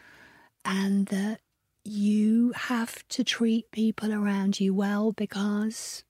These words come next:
at some stage everybody needs someone else. So I'm a big fan of starting your own business. It, it's not easy. You, you gotta, you know, you gotta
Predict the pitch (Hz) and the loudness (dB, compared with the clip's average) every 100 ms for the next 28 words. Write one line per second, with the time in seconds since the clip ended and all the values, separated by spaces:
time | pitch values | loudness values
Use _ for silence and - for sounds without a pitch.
0 | - 214 226 208 - 214 214 202 - - | -8 0 2 2 2 2 4 2 -2 -6
1 | _ _ - 214 214 208 202 196 196 196 | _ _ -6 0 0 2 2 2 2 0
2 | - 208 202 208 214 196 202 - - 202 | -2 0 2 2 0 -2 -4 -10 -2 0
3 | 196 214 - - - - - - - _ | 2 0 -4 -20 -20 -20 -20 -20 -20 _
4 | _ 214 247 269 196 - _ - 202 190 | _ 2 6 6 2 -8 _ 0 2 2
5 | - - 170 175 202 175 165 - - - | -2 -2 0 2 2 2 -2 -8 -16 -18
6 | _ - - 180 - 180 175 170 170 165 | _ -6 0 0 0 0 2 2 0 0
7 | 170 - 175 196 - 240 - 220 - 214 | -2 -2 -2 -2 -4 -6 -4 -2 2 2
8 | 196 196 180 165 165 160 196 - 190 _ | 4 2 2 0 -4 -4 -6 -10 -12 _
9 | - 196 - 196 190 185 _ _ _ _ | -8 -8 -4 -4 -2 -4 _ _ _ _
10 | _ _ 214 180 175 180 - 190 185 | _ _ -2 0 0 -2 -4 -6 -6